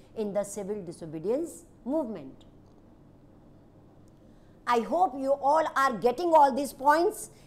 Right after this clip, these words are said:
in between Pune Pact and all. These are your one mark questions, noted down. Then we come through another topic, another, uh, great topic of the, uh, nationalism in India, that is the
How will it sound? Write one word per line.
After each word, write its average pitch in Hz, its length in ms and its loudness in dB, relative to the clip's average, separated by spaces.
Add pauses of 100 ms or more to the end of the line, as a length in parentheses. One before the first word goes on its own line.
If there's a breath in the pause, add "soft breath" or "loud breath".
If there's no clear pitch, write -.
(140 loud breath)
in 311 180 0
between 294 420 -2
Pune 285 380 0
Pact 262 240 -2
and 254 140 -2
all. 262 220 4
These 240 220 -4
are 254 140 2
your 247 220 2
one 240 240 0
mark 262 220 0
questions, 277 500 0
noted 226 420 0
down. 262 380 6 (1700)
Then 349 320 8
we 349 120 0
come 208 260 0
through 269 340 -4 (120)
another 240 420 2
topic, 208 480 -6
another, 247 560 -4
uh, 202 600 -4
great 254 300 -4
topic 240 320 0
of 220 200 -2
the, 226 300 2 (120)
uh, 202 160 -8 (580)
nationalism 226 560 -4
in 254 120 -2
India, 226 340 0 (300 loud breath)
that 240 280 0
is 302 120 -2
the 277 160 -2